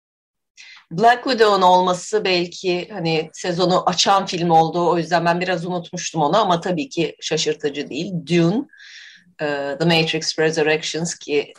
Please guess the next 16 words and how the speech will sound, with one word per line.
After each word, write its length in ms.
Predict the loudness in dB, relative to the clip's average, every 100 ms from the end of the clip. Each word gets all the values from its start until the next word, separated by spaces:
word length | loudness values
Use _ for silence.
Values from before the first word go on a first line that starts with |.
| _ _ _ -4
nasıl 260 | -2 -2
olsa 220 | -6 -6
bekliyorduk. 680 | -8 -10 -10 -8 -6 -6 -8 -18 _
No 260 | -2 0 2
Time 260 | 2 2 2
to 160 | 0
Die, 440 | 2 2 2 -2 -10 _ -4
Bond 220 | -2 -2
filmi 360 | -4 -6 -4 0
olmadan 460 | 2 2 0 0
olmaz 420 | 2 2 0 -4 -8
tabii 400 | -10 -10 -10 -16 -14 -12 -12 -16 -18 -14
dublör 360 | -10 -6 -6
listesi. 640 | -6 -10 -12 -12 -8 -6 -6 -10 -16 -18 -8
Ve 280 | 0 4 4 2
Shang-Chi 720 | 0 0 0 -2 -2 -2 -6